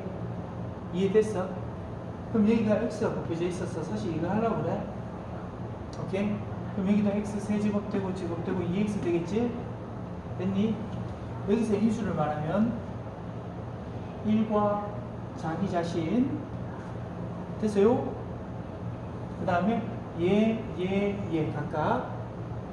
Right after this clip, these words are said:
됐어요? 얘도 되지요?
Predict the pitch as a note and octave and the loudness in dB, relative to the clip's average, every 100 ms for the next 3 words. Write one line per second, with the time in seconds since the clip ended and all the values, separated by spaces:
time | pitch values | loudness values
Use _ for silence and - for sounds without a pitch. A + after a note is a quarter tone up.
0 | - - - G3 G3 G3+ A#3 - - - | -8 -8 -4 0 2 2 2 -2 -6 -6
1 | - - - - - - - - F3 G3 | -8 -8 -8 -8 -8 -8 -8 -6 -2 4
2 | A3+ G#3 G3+ F#3 F3+ G3+ G#3 | 6 6 4 4 4 4 0